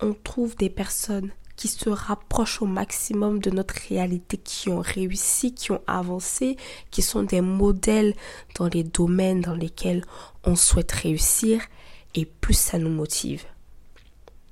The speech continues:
Et ce qui est génial donc avec la mère Befoun, c'est une femme noire africaine ayant grandi, vécu toute sa vie sur le continent.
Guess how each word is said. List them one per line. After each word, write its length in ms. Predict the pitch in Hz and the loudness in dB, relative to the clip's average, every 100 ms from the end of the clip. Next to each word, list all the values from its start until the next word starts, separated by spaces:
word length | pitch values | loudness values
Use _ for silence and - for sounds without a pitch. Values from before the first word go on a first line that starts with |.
| - - - - - - - - - - | -20 -20 -20 -20 -20 -20 -20 -20 -12 0
Et 100 | 233 | 2
ce 100 | - | 2
qui 160 | - 247 | 8 8
est 80 | |
génial 520 | 196 - 202 214 208 190 | 8 4 2 2 2 2
donc 340 | 190 196 - | 0 0 -2
avec 220 | 180 - | -2 -2
la 80 | 160 | -2
mère 220 | 156 180 | -2 -4
Befoun, 520 | - - - 202 190 - - - - - - | -12 -12 -4 -2 -2 -4 -10 -10 -18 -20 -12
c'est 480 | - - - 165 - | -8 -4 -4 -4 0
une 140 | 170 | 0
femme 480 | 170 - 165 156 143 - - | -2 0 2 4 0 -6 -4
noire 580 | 151 160 160 151 147 - - | 0 2 2 0 -4 -2 4
africaine 760 | 175 - 170 - - 160 165 - | 6 6 0 -4 0 2 2 0
ayant 500 | 165 160 160 165 160 | -2 0 2 2 0
grandi, 720 | 170 165 160 156 160 170 165 - | -2 -2 0 0 -2 -2 -2 -2
vécu 580 | 151 156 - - 175 - | 0 2 0 0 0 0
toute 220 | - - | -4 -2
sa 260 | - 175 170 | -2 -2 0
vie 160 | 170 | 0
sur 220 | - - | 0 0
le 100 | 175 | 0
continent. 640 | 160 - 165 - - - | -2 -2 -2 0 -2 -4